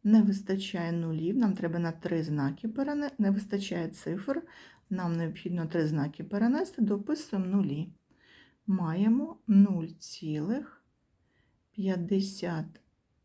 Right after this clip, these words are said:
дві десятитисячних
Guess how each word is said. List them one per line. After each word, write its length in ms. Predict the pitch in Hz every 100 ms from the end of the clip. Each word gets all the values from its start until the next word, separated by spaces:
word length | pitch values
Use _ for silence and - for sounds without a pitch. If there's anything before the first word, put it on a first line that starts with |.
| 170 160 180 185 -
дві 460 | 170 165 175 180 160
десятитисячних 1600 | 151 175 175 156 156 - 151 - 349 - 370 359 - 320 -